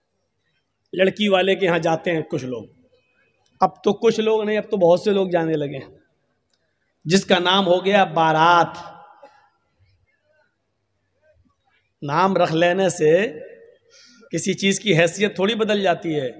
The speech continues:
ये तीन सौ चार सौ आदमी जो जा रहे हैं, आप इसको बारात कहिए, मेरी नज़र में सब चोर हैं और डाकू हैं। किसी चीज़, अब शराब का नाम दवा रख दो तो वो दवा थोड़ी हो जाएगी, शराब ही रहेगी।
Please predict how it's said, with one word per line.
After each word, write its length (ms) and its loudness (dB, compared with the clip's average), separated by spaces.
ये 100 -2
तीन 280 -2
सौ 200 0
चार 360 2
सौ 160 -2
आदमी 320 0
जो 160 -2
जा 200 0
रहे 180 -2
हैं, 240 -4
आप 200 0
इसको 260 -2
बारात 460 2
कहिए, 240 -2
मेरी 260 -2
नज़र 260 -4
में 120 -6
सब 240 -4
चोर 260 2
हैं 120 -2
और 140 0
डाकू 340 -2
हैं। 160 -12
किसी 260 2
चीज़, 420 -2
अब 100 0
शराब 440 0
का 80 -2
नाम 220 -6
दवा 240 0
रख 200 0
दो 140 4
तो 100 0
वो 120 2
दवा 220 4
थोड़ी 240 0
हो 140 4
जाएगी, 380 0
शराब 320 -6
ही 80 -4
रहेगी। 360 -2